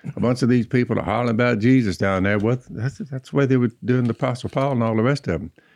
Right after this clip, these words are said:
They're looking at us right here today, and they're saying, "Ah, a bunch of rednecks got together, and they're hollering about Jesus over there." It's a ha, ha, ha. You know, look, listen, listen, listen to this bunch. Well,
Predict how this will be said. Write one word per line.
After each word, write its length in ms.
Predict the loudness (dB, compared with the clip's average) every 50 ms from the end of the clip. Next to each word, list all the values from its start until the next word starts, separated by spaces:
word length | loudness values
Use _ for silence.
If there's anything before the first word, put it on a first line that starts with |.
| _ _ -4
They're 200 | 0 2 2 4
looking 260 | 2 2 2 0 0
at 100 | 0 2
us 280 | 2 2 2 2 0 0
right 180 | 0 0 0 2
here 200 | 2 2 2 2
today, 340 | 2 2 2 2 2 2
and 100 | 2 0
they're 120 | 0 0 0
saying, 340 | 0 0 0 0 0 -2 -6 _ _ _ _ _ -6
"Ah, 320 | -4 -4 -4 -4 -8 -12 -18 _ _ _ _ _ -8 -6
a 80 | -4
bunch 300 | -2 -2 0 -2 -2 0 0
of 80 | 0
rednecks 480 | 2 2 2 2 2 0 0 -2 -4 -2
got 180 | -2 -2 -2
together, 360 | 0 -2 0 0 0 2 0 0
and 80 | 0 0
they're 120 | 0 -2
hollering 440 | -2 -2 -2 0 0 0 0 0 0
about 260 | 0 0 0 0 0
Jesus 400 | 2 2 4 4 4 2 0 -4
over 340 | -2 -2 0 0 0 0 0
there." 220 | 0 0 -2 -4 _ _ _ -8 -8 -8 -8 -10 -8 -4
It's 160 | -4 -2 0
a 60 | 0 -2
ha, 180 | 0 0 -2
ha, 240 | -2 0 -2 -2 -2
ha. 360 | 0 0 0 0 0 0 0 0 2
You 260 | 4 4 4 4 4
know, 80 | 4 4
look, 180 | 4 2 2
listen, 380 | 0 0 0 0 0 2 2 2
listen, 220 | 2 0 0 0
listen 260 | 0 0 0 2 2
to 60 | 2 2
this 80 | 2
bunch. 400 | 0 -2 -2 -2 -4 -8 -12 -20 _ _ _ _ _ _ _ _ _ _ -20 -20 _ -20 -20 -20 _ _ -10
Well, 440 | -6 -2 0 0 0 0 -4 -6